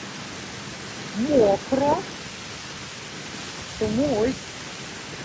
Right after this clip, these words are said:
ось такий дощик. І так майже кожного дня майте на увазі. Он, он, дивіться, дивіться, який дощ. Майте на увазі, що вересень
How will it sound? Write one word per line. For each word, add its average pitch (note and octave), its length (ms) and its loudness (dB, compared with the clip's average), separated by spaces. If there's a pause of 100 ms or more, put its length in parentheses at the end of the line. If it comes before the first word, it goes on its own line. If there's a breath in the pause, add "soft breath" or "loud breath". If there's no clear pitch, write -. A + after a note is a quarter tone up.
(400)
ось B3 180 -2 (120)
такий G3+ 500 -2 (240)
дощик. G#3 540 0 (720)
І C#4 40 0
так D4 360 0
майже B3+ 440 2
кожного A#3+ 500 2
дня G3+ 340 -2 (100)
майте G3+ 320 -2
на G3 140 -2
увазі. F#3+ 640 0
Он, F3+ 220 -2 (160)
он, F3 120 -4
дивіться, F3 440 -4 (200)
дивіться, F3+ 320 -2
який E3+ 360 -2
дощ. D#3 200 0 (600)
Майте A#3 300 2
на G#3+ 120 2
увазі, A3 580 2 (100)
що G#3 100 0 (100)
вересень A3+ 600 0